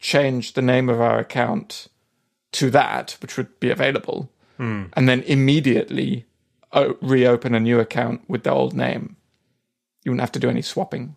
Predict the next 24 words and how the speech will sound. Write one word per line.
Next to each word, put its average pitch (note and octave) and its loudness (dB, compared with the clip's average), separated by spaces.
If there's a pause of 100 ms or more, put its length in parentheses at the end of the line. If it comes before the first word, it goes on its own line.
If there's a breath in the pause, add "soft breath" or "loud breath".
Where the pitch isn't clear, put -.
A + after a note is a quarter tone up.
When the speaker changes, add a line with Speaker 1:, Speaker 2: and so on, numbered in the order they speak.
(160)
Speaker 2:
Right. A2 -2 (500)
'Cause A#2 -4
the A#2+ 2
name, A#2 2
Speaker 1:
Yeah. - -8
Speaker 2:
but A#2 -4
the B2 0
name B2 0
becomes, A2+ -4 (440)
uh, A2 0
available G#2+ -2
immediately, G#2 -4
does G#2 -8
it? - -14 (880)
Speaker 1:
I - -4
don't - -4
know. - -10 (360)
Speaker 2:
Because A#2 -4
if A#2 -2
it D#3+ -2
Speaker 1:
Yeah. - -8
Speaker 2:
becomes A#2+ -2
available A2 -2
immediately, A2 -4